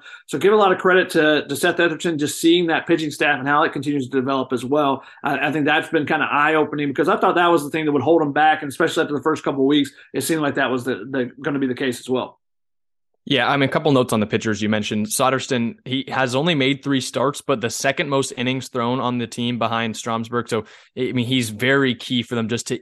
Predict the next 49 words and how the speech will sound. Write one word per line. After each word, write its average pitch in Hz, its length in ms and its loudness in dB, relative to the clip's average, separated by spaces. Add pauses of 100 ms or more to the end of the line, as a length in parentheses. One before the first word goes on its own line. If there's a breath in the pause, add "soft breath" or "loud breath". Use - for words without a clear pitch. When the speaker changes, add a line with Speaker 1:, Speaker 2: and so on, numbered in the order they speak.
(140)
Speaker 2:
eat 156 220 -6
up 127 200 0
those 110 240 2
innings. 98 300 -2
And, 104 160 -4 (240 loud breath)
you 127 100 0
know, 135 80 4
a 131 60 2
five 165 280 2
point 147 200 2
one 143 180 2
one 143 140 2
E 143 100 0
R 123 220 2
A, 135 240 2
it's 127 160 -4
not 160 240 0
the 113 100 -2
best, 131 340 -4
but 151 100 -4
you 120 100 -4
take 190 220 -4
out 190 120 0
those 131 180 0
two 147 140 -8
starts 131 460 -4
or 135 100 -2
the 120 140 -2
two 135 260 -2
outings 123 380 -2
early 127 260 -2
in 117 60 -2
the 107 80 -4
season, 127 440 -4 (280 soft breath)
it's 135 160 -10
looking 190 180 0
a 127 80 4
lot 127 220 2
better, 120 180 2
especially 139 400 -2
when 120 120 0
he 117 80 0
gives 123 280 -2
you 131 60 -2
the 117 140 0
length 117 260 -4
that 117 100 -8
he 120 100 -6
does. 120 340 -2